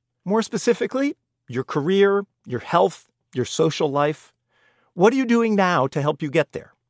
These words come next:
There are tons of ways for you to start preparing today for your future with A A R P.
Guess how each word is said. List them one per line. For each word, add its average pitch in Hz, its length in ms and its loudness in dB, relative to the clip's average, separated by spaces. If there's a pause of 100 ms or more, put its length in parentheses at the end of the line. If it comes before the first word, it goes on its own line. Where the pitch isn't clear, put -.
There 170 160 4
are 175 140 4
tons 262 400 2
of 202 100 -4
ways 104 300 2
for 156 140 -6
you 143 120 -2
to 139 60 -6
start - 380 2
preparing 170 440 0
today 127 600 2
for 175 260 2
your 202 160 4
future 107 640 -6
with 131 260 0
A 110 360 2
A - 20 -4
R 92 140 -4
P. - 320 -20